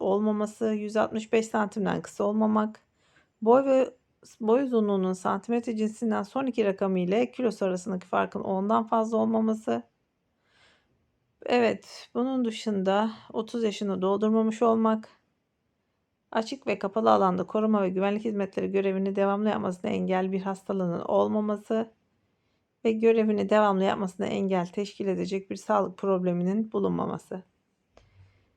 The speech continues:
Destek personeli, şoför olarak bir alım var. Aynı yere. Ön lisans mezunu olmak, eski E sınıfı, yeni D sınıfı sürücü belgesi,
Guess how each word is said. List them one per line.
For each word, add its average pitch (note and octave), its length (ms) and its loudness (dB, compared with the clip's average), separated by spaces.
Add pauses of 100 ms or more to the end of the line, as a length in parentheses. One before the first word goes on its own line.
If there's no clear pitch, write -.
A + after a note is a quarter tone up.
(440)
Destek C#4+ 400 4
personeli, A#3+ 760 4 (180)
şoför A#3+ 360 0
olarak G#3 500 4
bir G#3+ 140 2
alım G3+ 340 4
var. F#3 380 0 (1200)
Aynı F#3 360 2
yere. F3 440 2 (180)
Ön B3+ 220 2
lisans B3+ 320 2
mezunu A#3 320 0
olmak, G#3+ 420 0
eski A#3 340 -2
E A3 140 4
sınıfı, G3 360 -6
yeni G#3+ 340 0
D G#3 140 2
sınıfı F#3+ 320 -6
sürücü G3 360 -8
belgesi, A3+ 580 0